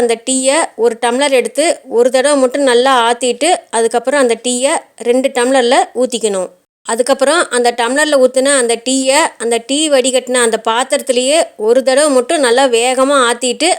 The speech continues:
அதுக்கப்புறம் அந்த டீயை குடிக்கிறதுக்கு கொடுக்கலாம். இந்த மாதிரி இதே அளவுகள்ல நம்ம, நம்ம வீட்லயும் டீ வச்சு சாப்பிடலாம். அது அப்படியே ஹோட்டல் சுவையில இருக்கும். அடுத்தது இதே மாதிரி இரண்டாவது வகையில எப்படி ஹோட்டல் சுவையில டீ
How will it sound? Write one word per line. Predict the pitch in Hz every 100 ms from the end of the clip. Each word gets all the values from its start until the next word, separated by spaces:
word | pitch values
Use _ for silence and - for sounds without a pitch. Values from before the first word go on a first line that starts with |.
| 226
அதுக்கப்புறம் | 226 233 233 277 349 254
அந்த | 240 233 262
டீயை | 262 262 330 - _ -
குடிக்கிறதுக்கு | 254 262 262 - 233 320
கொடுக்கலாம். | 240 202 185 170 - _ _ _ -
இந்த | 277 277
மாதிரி | 269 285 285 349 277
இதே | 247 311
அளவுகள்ல | 285 277 277 262 277 330
நம்ம, | 254 240 285 262 -
நம்ம | 240 247 233
வீட்லயும் | 285 285 277 294 285
டீ | 269 269
வச்சு | 254 269 311 - -
சாப்பிடலாம். | 247 226 233 233 254 320 - 233
அது | 240
அப்படியே | 240 247 302 311
ஹோட்டல் | 240 240 277 262
சுவையில | 240 233 254 262
இருக்கும். | 208 220 190 - _ _ -
அடுத்தது | 247 254 285 285 339 240 233
இதே | 285 320
மாதிரி | 269 247 269 339 - 240
இரண்டாவது | 247 285 311 294 262
வகையில | 240 240 254 311 -
எப்படி | 240 277 285 311 -
ஹோட்டல் | 262 262 277 269
சுவையில | 254 254 277
டீ | 277